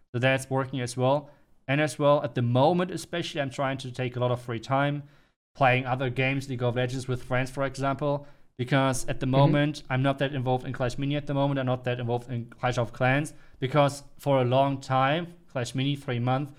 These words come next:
Speaker 1: For Clash of Clans, we had, like, around about one year, not a big update. Um, and w-, if I would play those games right now too much, I would kinda burn out. Comparison, we already had that earlier with, with the, with the food.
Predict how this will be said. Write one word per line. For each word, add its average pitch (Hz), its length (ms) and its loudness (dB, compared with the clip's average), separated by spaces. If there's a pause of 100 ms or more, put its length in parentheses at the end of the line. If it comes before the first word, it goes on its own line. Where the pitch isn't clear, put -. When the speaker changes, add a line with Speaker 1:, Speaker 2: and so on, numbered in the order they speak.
(240)
Speaker 1:
For 139 100 -2
Clash 147 200 2
of 139 180 2
Clans, 139 260 0
we 127 80 -2
had, 127 100 0
like, 120 160 0 (260)
around 131 140 2
about 123 160 2
one 123 320 2
year, 123 260 -2
not 127 160 0
a 123 60 2
big 117 220 -4
update. 156 460 -2 (460)
Um, 135 520 4 (100)
and 147 140 -2
w-, 165 180 -8
if 165 100 -2
I 202 60 10
would 196 200 4
play 165 200 2
those 151 240 0
games 147 180 -2
right 139 120 -2
now 131 160 2
too 135 260 -2
much, 135 460 0
I 139 80 0
would 135 180 -2
kinda 135 220 0
burn 117 300 -2
out. 104 260 -6 (1080)
Comparison, 131 760 -2 (180)
we 127 120 -2
already 120 240 2
had 123 160 2
that 123 140 -2
earlier 123 280 0
with, 120 260 -4
with 123 200 -4
the, 117 140 -2
with 117 140 -6
the 120 80 -4
food. 160 340 0